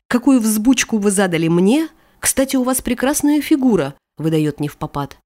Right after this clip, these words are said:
«Да и у вас с утренней физиологией всё неплохо», отвечаю язвительно.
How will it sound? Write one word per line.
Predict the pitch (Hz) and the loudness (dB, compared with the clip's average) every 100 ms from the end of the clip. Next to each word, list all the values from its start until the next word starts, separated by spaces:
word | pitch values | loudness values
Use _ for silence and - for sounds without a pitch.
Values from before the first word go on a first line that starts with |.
| _ - | _ -6
«Да | 220 | 0
и | 302 | 2
у | 294 294 | 4 2
вас | 349 359 - | -2 -4 -4
с | - 247 | -2 -2
утренней | 220 226 220 | 0 0 0
физиологией | 214 214 233 233 294 269 208 190 | 0 0 0 2 2 2 2 0
всё | - 247 | 0 0
неплохо», | 247 254 233 175 151 156 _ _ | 0 0 -2 -2 -6 -10 _ _
отвечаю | - - 175 - 165 156 | -8 -6 -4 -2 0 0
язвительно. | 160 156 156 147 135 139 | 0 0 -4 -2 -4 -6